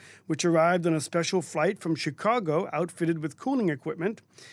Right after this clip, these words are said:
He announced that he would be the first in the country to be vaccinated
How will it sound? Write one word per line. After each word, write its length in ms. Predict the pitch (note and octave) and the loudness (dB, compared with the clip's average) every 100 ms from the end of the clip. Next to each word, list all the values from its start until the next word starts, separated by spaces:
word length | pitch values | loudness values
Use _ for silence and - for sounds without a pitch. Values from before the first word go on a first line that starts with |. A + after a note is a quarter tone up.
| - - | -20 0
He 140 | G#3 | 4
announced 380 | B3 F#3 A3 - | 6 6 4 0
that 120 | D#3+ | -2
he 120 | G3+ | 0
would 200 | A3 F#3 | 0 0
be 180 | G3 A#3 | 0 0
the 160 | G3+ - | 0 -2
first 440 | - D4+ D4 - | 0 0 0 2
in 60 | D4+ | 0
the 100 | C#4+ | 2
country 420 | B3+ G3 F3+ E3 | 0 2 2 2
to 100 | F3 | 0
be 100 | F#3+ | 0
vaccinated 720 | G3 A3 - F3+ D3+ D3+ D#3 | 2 2 2 2 4 2 -2